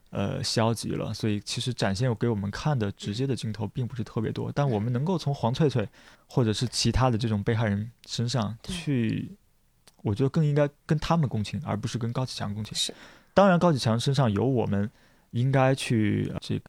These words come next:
Speaker 1: 向他去看齐的，比如说他很重视亲情，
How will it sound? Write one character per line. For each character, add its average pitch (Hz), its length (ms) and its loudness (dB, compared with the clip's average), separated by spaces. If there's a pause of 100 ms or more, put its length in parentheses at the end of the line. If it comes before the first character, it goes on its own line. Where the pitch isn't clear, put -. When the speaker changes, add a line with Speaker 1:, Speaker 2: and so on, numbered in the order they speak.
Speaker 1:
向 120 260 -2
他 135 300 0
去 110 340 -2
看 123 160 -2
齐 107 140 -6
的， 104 100 -2
比 107 100 -6
如 107 80 -2
说 117 120 -4
他 117 280 -2
很 104 160 -2
重 127 140 0
视 123 80 0
亲 135 180 0
情， 98 200 0